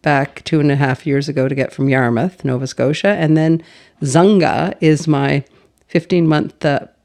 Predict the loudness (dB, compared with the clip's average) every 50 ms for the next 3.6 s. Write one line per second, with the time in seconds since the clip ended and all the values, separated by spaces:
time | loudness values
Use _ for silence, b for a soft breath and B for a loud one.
0 | _ _ -2 -2 0 2 0 -2 0 2 2 2 4 4 4 2 2 2 2 2
1 | 2 2 0 -2 -2 -2 -2 0 0 0 -2 -4 _ _ -2 0 0 0 0 2
2 | 0 0 0 0 0 -2 -4 -4 -8 _ _ _ -4 -4 -4 -2 -4 -4 -6 -6
3 | -8 -12 -8 -8 -4 -4 -2 -2 -2 -4 -4